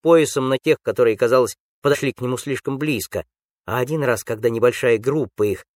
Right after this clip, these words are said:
перебегала через открытое место, ему взбрела в голову мысль слезть с коня и растоптать их ногами. Но он подавил это желание. Он ехал и, поворачиваясь в седле, поглядывал то и дело на дым вдалеке.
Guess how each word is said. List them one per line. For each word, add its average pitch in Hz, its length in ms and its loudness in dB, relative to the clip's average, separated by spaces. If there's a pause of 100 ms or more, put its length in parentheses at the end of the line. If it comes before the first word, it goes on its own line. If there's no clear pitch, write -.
(100)
перебегала 127 560 2
через 107 260 -6
открытое 120 480 -2
место, 143 480 -4 (640)
ему 151 340 -4
взбрела 151 520 -2
в 139 60 -8
голову 151 400 0
мысль 151 380 -2 (240)
слезть - 540 0
с - 160 -14
коня 135 480 -2 (220)
и 180 100 -2
растоптать - 760 -6
их - 140 -14
ногами. 123 440 -6 (840)
Но 147 200 -6
он 156 100 -6
подавил 110 480 -6
это - 180 -18
желание. - 580 -14 (960)
Он 98 140 -8
ехал 120 400 -8
и, 95 60 -10
поворачиваясь 101 720 -4
в - 100 -16
седле, 135 380 -4 (760)
поглядывал 117 640 -2
то 110 120 -8
и 98 100 -4
дело 117 300 -8
на 110 160 -10
дым 113 380 -10
вдалеке. - 600 -12